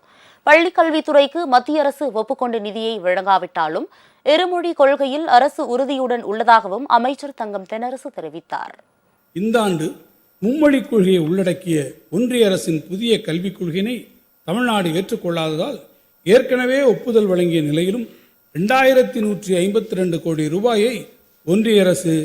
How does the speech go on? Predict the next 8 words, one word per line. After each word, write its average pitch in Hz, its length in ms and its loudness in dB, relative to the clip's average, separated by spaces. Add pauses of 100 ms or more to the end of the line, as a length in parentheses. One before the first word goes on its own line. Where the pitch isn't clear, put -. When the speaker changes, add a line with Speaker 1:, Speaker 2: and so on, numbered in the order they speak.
(140)
Speaker 2:
தமிழ்நாட்டிற்கு 180 600 -4
விடுவிக்காமல் 190 680 -2 (540)
வஞ்சித்துள்ளது 214 760 4
என்பதை 175 280 6 (240)
இம்மாமன்ற 180 600 2
உறுப்பினர்கள் 156 540 2 (120)
நன்கு 175 280 2 (260)
அறிவார்கள். 147 440 0